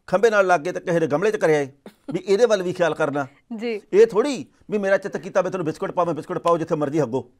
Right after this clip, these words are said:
Speaker 2: ਨਹੀਂ, ਨਹੀਂ।
Speaker 1: ਉਹਨਾਂ ਦੇ ਸਾਰੇ ਕੰਮ ਦਾ ਖਿਆਲ ਰੱਖਣਾ, ਪਿਆਰ ਤਾਂ ਇਹਦੇ 'ਚ ਆ ਨਾ।
Speaker 2: <laughs> ਸਹੀ।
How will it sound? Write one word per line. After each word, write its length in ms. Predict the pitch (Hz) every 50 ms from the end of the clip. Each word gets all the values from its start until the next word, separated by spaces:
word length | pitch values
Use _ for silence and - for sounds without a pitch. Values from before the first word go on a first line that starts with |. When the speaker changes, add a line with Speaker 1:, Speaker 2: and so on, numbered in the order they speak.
| _ _ - 220
Speaker 2:
ਨਹੀਂ, 320 | 220 220 214 196 180 165
ਨਹੀਂ। 140 | 151 - _ _ _ _ _ _ _ _ -
Speaker 1:
ਉਹਨਾਂ 240 | - 196 220 240 247
ਦੇ 100 | 233 262
ਸਾਰੇ 380 | 233 - - - 160 214 277 277
ਕੰਮ 180 | - 233 202
ਦਾ 100 | 208 -
ਖਿਆਲ 220 | - - 175 156 147
ਰੱਖਣਾ, 340 | 143 - - 147 127 101 - _ -
ਪਿਆਰ 240 | 170 165 160 170
ਤਾਂ 140 | 170 - 196
ਇਹਦੇ 120 | 190 208 226
'ਚ 80 | 220
ਆ 40 | 190
ਨਾ। 180 | 175 254 359 339 _ _ _ _ _ _ _ _ _ _ _ _ _ _ _ _ _ _ _ -
Speaker 2:
<laughs> 320 | 208 - 277 269 269 285 254 -
ਸਹੀ। 220 | 240 220 208 208